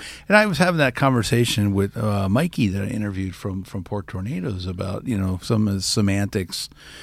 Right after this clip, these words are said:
about, do you call 'em bikers? Do you call 'em cyclists? You know, it, it doesn't really matter. Who gives a hoot about, you know, what certain things are called? If you got 'em on your bike, they're on your bike. And if it works for you,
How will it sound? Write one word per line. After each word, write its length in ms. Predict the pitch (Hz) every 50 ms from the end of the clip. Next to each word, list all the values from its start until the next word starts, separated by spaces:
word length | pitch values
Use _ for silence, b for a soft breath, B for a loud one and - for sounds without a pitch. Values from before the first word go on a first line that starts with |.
| B B B B
about, 640 | - 95 90 90 95 92 92 90 92 95 95 98 - - - - - - - - - - -
do 320 | 190 - 113 - - 87
you 140 | 67 50 -
call 220 | - - 98 87 95
'em 120 | 101 107
bikers? 800 | 101 131 147 156 147 - 156 151 139 139 135 135 131 123 113 -
Do 80 | 107
you 100 | 101 98
call 200 | - - 104 101
'em 100 | 101 104
cyclists? 840 | - - 156 131 120 117 - 120 113 110 107 107 107 107 - - -
You 80 | 190 170
know, 280 | 117 104 104 107 117 135
it, 140 | - - - -
it 260 | - - 104 95 -
doesn't 400 | - 95 95 - - - - -
really 320 | 101 92 87 85 82 82 82
matter. 460 | 82 85 87 87 87 85 85 90 95
Who 100 | 113 117
gives 240 | 107 104 90 82 90
a 140 | 90 87
hoot 320 | 82 101 104 95 95 - - -
about, 420 | - 98 87 90 92 90 92 92 - -
you 160 | 117 107 101
know, 80 | 92 90
what 240 | 90 95 92 82 -
certain 340 | - - 101 90 98 95
things 240 | 85 98 92 90 87
are 80 | 92 90
called? 300 | - 98 98 95 104 -
If 80 | -
you 80 | 151 175
got 240 | 160 151 143 139 151
'em 100 | 147 139
on 120 | 131 131
your 120 | 123 117 104
bike, 460 | 98 98 95 98 95 - - - B B B B B B B B B B B B B B B B B B B B - - -
they're 240 | 113 113 113 110 107
on 140 | 104 104 104
your 120 | 98 92
bike. 380 | 85 85 90 87 90 90 87 120
And 80 | 117
if 100 | 120 110
it 100 | 131 143
works 280 | 135 151 165 156 - -
for 160 | - 139 135
you, 340 | 131 127 123 120 123 123 113